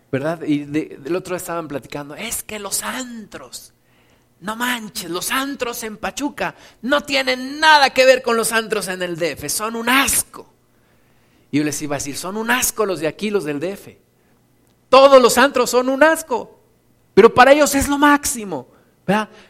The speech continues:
"Oh, los antros, lo máximo, los antros del D F son lo máximo."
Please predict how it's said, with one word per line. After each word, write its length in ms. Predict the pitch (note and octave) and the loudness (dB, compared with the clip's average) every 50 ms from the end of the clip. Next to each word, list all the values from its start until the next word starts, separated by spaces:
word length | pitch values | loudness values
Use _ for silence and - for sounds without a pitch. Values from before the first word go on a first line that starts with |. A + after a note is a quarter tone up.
| _ _ _ _ - C#4 | _ _ _ _ -4 -2
"Oh, 220 | D#4 D#4 D#4 C#4+ | 2 6 6 6
los 260 | C4+ B3+ B3 B3 - | 6 4 2 0 0
antros, 440 | C4+ C4+ C4+ B3+ - - G#3 F#3+ F#3 | 0 -2 -2 -2 -4 -8 -8 -8 -8
lo 100 | G3+ A#3+ | -6 -2
máximo, 600 | C4 C#4+ C#4 C4+ C4 - - - A3+ G3+ F#3 F3+ | 2 2 4 2 2 -2 -4 -6 -6 -4 -4 -2
los 180 | F#3 G#3 G#3 B3 | -2 -2 0 0
antros 360 | B3+ C4 C4 B3+ C4 B3 A3 | -2 -2 -2 -2 -2 -2 0
del 160 | A#3 A3+ A3+ | 0 0 2
D 180 | A3 A#3 B3 B3 | 4 4 4 2
F 160 | A#3+ - F3+ | 0 -4 -8
son 220 | - - G#3 A3 | -8 -8 -6 -6
lo 60 | A3+ A3+ | -6 -4
máximo." 500 | A#3 A#3 A3+ - - F#3+ E3 C#3+ B2 | -4 -4 -6 -6 -8 -10 -10 -12 -12